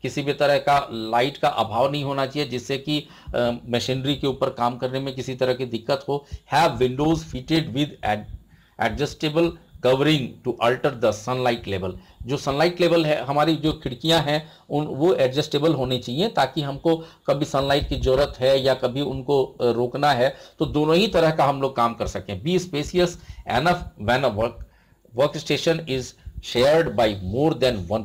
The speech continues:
person। यदि हम लोग, अ, एक से ज़्यादा लोग वहाँ पे वर्क स्टेशन पे काम करते हैं, उसी सेम प्लेस पे काम कर रहे हैं, तो वो काफ़ी स्पेसियस होना चाहिए ताकि लोग आसानी से काम कर सकें और एक दूसरे को तकलीफ भी ना हो।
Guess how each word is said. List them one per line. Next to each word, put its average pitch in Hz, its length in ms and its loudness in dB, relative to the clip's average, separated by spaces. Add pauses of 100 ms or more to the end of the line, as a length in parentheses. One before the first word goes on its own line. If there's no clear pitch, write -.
person। 101 300 -4
यदि 160 500 0 (160)
हम 123 200 -4
लोग, 151 280 2
अ, 127 640 -2
एक 147 220 -2
से 147 100 -2
ज़्यादा 117 300 2
लोग 151 240 0
वहाँ 131 160 0
पे 143 160 0
वर्क 131 340 0
स्टेशन 131 480 -8
पे 127 160 -6
काम 127 240 -4
करते 135 320 -4
हैं, 135 240 -6 (280)
उसी 160 240 -2
सेम 160 300 0
प्लेस 151 180 0
पे 147 140 -4
काम 127 240 0
कर 131 140 0
रहे 123 120 4
हैं, 135 200 -2 (260)
तो 185 300 2
वो 185 460 0
काफ़ी 156 300 2
स्पेसियस 143 580 0
होना 117 180 -2
चाहिए 151 240 -4
ताकि 143 320 0
लोग 139 360 -2
आसानी 117 440 -4
से 127 280 -2 (320)
काम 120 200 2
कर 127 120 0
सकें 131 320 0
और 123 260 0
एक 113 140 -4
दूसरे 113 300 -4
को 185 260 -2 (180)
तकलीफ 107 320 -4
भी 104 140 -4
ना 95 100 -4
हो। 85 240 -10